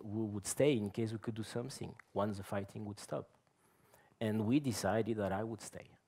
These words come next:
So about one hour later, I entered Adre, a silent, very quiet city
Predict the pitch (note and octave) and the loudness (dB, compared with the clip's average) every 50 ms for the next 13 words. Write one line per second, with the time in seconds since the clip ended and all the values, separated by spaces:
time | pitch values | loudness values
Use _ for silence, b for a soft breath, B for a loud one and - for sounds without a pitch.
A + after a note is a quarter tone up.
0 | _ _ _ _ _ _ _ _ - _ _ _ _ _ _ _ _ _ _ _ | _ _ _ _ _ _ _ _ -20 _ _ _ _ _ _ _ _ _ _ _
1 | _ _ - - - B2+ C3 C3 C3+ C#3 C#3 - - D#3 F3+ G3 F#3+ F3 D3+ C3 | _ _ -10 -2 2 6 10 12 12 12 12 12 12 12 12 12 12 10 10 10
2 | A#2+ A2+ A2+ A#2 C#3 - - C#3+ E3+ G3+ - - - _ _ _ _ _ _ _ | 10 10 8 8 6 4 2 0 0 -2 -4 -8 -16 _ _ _ _ _ _ _
3 | _ _ _ _ - - - A2+ A#2+ B2+ A#2+ - C3+ B2+ A#2 A#2+ - B2 A#2 G#2 | _ _ _ _ -2 4 6 8 8 8 6 6 6 6 8 8 8 8 6 6
4 | G2+ G#2+ A2+ B2+ - - _ _ _ _ _ _ _ _ _ _ _ _ _ - | 4 2 2 2 0 -6 _ _ _ _ _ _ _ _ _ _ _ _ _ -4
5 | - A2+ - - - C#3+ C#3+ C#3 C3+ C3 C3+ C#3 C3+ B2 A2+ C3 D3 D3 D#3+ - | 0 2 4 6 8 10 10 10 10 8 8 6 4 4 6 6 6 6 4 2
6 | - - C#3 B2+ C3 B2+ A#2+ - - A#2 G#2+ - - G#2+ A#2+ D3+ | 0 2 2 4 4 4 2 0 -4 -6 -4 -6 -6 -6 -8 -8